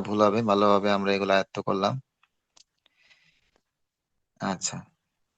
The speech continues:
এরপরও হতাশার কিছু নেই, যদি আমরা এখনো ঘাটতি থাকে সে বিষয়ে হতাশার কিছু নেই। এটা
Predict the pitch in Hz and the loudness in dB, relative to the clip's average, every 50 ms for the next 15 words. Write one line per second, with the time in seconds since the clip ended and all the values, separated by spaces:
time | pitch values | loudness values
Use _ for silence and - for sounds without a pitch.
0 | _ _ _ _ _ _ _ _ _ _ _ _ _ _ - - - 113 110 123 | _ _ _ _ _ _ _ _ _ _ _ _ _ _ -8 -4 -4 -2 2 2
1 | 123 127 123 113 110 - 123 113 - 123 120 107 107 117 - - 117 110 113 117 | 4 6 6 6 4 4 2 2 2 2 0 0 -2 -4 -2 -2 0 0 2 2
2 | 113 107 104 92 107 104 101 101 101 101 101 98 - - 104 104 107 110 113 113 | 2 0 0 2 2 2 2 2 2 2 0 0 0 0 0 2 4 6 6 4
3 | 117 113 120 _ _ _ _ _ _ _ _ _ _ - - 101 98 - - - | 4 2 -2 _ _ _ _ _ _ _ _ _ _ -8 -6 -6 -6 -4 -4 -6
4 | 110 - - 98 101 - - 101 101 120 131 131 - _ _ _ _ _ _ _ | -4 -2 0 -2 0 0 0 -2 -2 -2 -4 -8 -14 _ _ _ _ _ _ _
5 | _ _ _ _ _ _ _ _ _ _ _ _ _ _ _ - - - - 107 | _ _ _ _ _ _ _ _ _ _ _ _ _ _ _ -14 -8 -4 -2 -2
6 | 101 101 104 - - 104 101 104 104 104 104 104 104 101 - - - _ _ _ | 0 0 0 0 2 2 4 4 4 4 4 2 2 0 -2 -6 -12 _ _ _
7 | _ _ _ _ _ _ _ _ _ _ _ _ _ _ _ _ _ _ _ _ | _ _ _ _ _ _ _ _ _ _ _ _ _ _ _ _ _ _ _ _
8 | _ _ _ _ _ _ - 110 110 120 120 113 - 113 104 - - 110 - - | _ _ _ _ _ _ -2 0 2 2 2 2 2 2 0 0 -2 -2 0 0
9 | 120 117 117 123 135 143 123 123 113 120 | 2 4 4 4 4 4 2 0 0 2